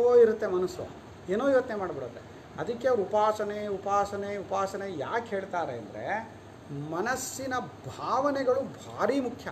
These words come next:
ಎಲ್ಲೆಲ್ಲೋ ಹೋಗಿ ಸಿಗಾಕ್ಕೊಂಡಿರುತ್ತೆ, ಸಣ್ಣ ಸಣ್ಣ ವಿಚಾರದಲ್ಲಿ ಹೋಗಿ ಸಿಗಾಕ್ಕೊಂಡ್ಬಿಟ್ಟಿರುತ್ತೆ ಮನಸ್ಸು, ಸಣ್ಣ ಸಣ್ಣ ಆಸೆಗಳು. ನಿನ್ನೆ ಊರಿಗೆ ಹೋಗ್ತಿದ್ನಲ್ಲ ಬೈಕಲ್ಲಿ, ಅಲ್ಲಿ ನೋಡಿದೆ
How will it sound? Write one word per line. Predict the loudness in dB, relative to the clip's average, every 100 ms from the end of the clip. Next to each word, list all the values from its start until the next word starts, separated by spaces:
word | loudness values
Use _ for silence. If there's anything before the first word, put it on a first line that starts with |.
| -12 -16 -18 -18 -18 -16 4
ಎಲ್ಲೆಲ್ಲೋ | 6 10 12 12
ಹೋಗಿ | 10 8
ಸಿಗಾಕ್ಕೊಂಡಿರುತ್ತೆ, | 6 4 4 2 0 0 -2
ಸಣ್ಣ | -2 -2 -2
ಸಣ್ಣ | 0 0 0
ವಿಚಾರದಲ್ಲಿ | 0 0 2 4 2
ಹೋಗಿ | 2
ಸಿಗಾಕ್ಕೊಂಡ್ಬಿಟ್ಟಿರುತ್ತೆ | 2 4 2 2 0 0
ಮನಸ್ಸು, | -2 -2 -4 -6
ಸಣ್ಣ | -4 -2
ಸಣ್ಣ | 2 2 2
ಆಸೆಗಳು. | 0 2 2 2 -2 -14 -16 -16 -14 -12 -12 -14 -18 -18 -18 -16 -10
ನಿನ್ನೆ | -4 -2 -2 -2 -2 -4 -6 0
ಊರಿಗೆ | 2 2
ಹೋಗ್ತಿದ್ನಲ್ಲ | 0 -4 -4 -4 -4 -4 -8 -8 -4
ಬೈಕಲ್ಲಿ, | -4 -2 -4 -4 -6 -8 -12 -16 -18 -18 -18 -18 -18 -18 -18 2
ಅಲ್ಲಿ | 6 8
ನೋಡಿದೆ | 6 4